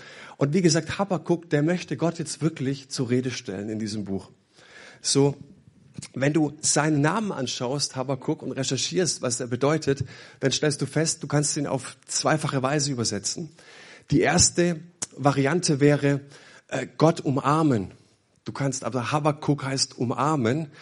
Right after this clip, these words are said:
Und die zweite Variante wäre ringen. Festhalten, sich an ihn krallen, also dieser Kampf. Und ihr merkt, dieser Name, der spricht Spannung aus.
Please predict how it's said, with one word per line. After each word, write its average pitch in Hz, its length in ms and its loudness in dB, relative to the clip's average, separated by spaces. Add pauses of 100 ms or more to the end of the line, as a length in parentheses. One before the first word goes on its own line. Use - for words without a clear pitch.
(200)
Und 143 160 4
die 156 60 10
zweite 170 520 4 (240)
Variante 156 840 2
wäre 143 540 0
ringen. 131 380 4 (680)
Festhalten, - 920 0
sich - 260 -6
an 170 200 -4
ihn 156 140 -2
krallen, 123 460 -2
also 131 160 2
dieser 147 260 2
Kampf. 180 520 -2 (340)
Und 165 160 2
ihr 151 100 6
merkt, 170 400 2 (320)
dieser 190 280 4
Name, 143 500 0 (1500)
der 120 120 0
spricht - 400 -6
Spannung 143 460 -4
aus. - 480 -8